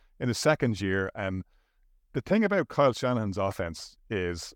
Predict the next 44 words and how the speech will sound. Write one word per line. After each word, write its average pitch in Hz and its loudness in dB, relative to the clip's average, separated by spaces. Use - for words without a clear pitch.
obviously 107 0
he 98 -2
relies 90 2
on 90 -2
a - -6
beautifully 107 0
designed 90 0
running 90 -2
game, 85 0
and, 85 -4
you 92 -6
know, 85 -4
Mike 90 -2
McDaniel 92 -2
earned 87 0
his 92 -6
head 92 -4
coaching, 87 -2
uh, 87 0
honors 95 2
and 92 -2
his 95 -4
shot 95 2
in, 90 -4
in 87 -6
the - -8
Dolphins 90 0
based 107 0
on 95 2
what 98 0
he 95 -4
was 90 -6
able 85 -2
to - -12
do 87 -4
in 82 -4
helping 92 -2
scheme 95 -4
up 95 -4
that 95 2
running 90 -2
game 87 -2
for 95 -2
Sha-, 92 -2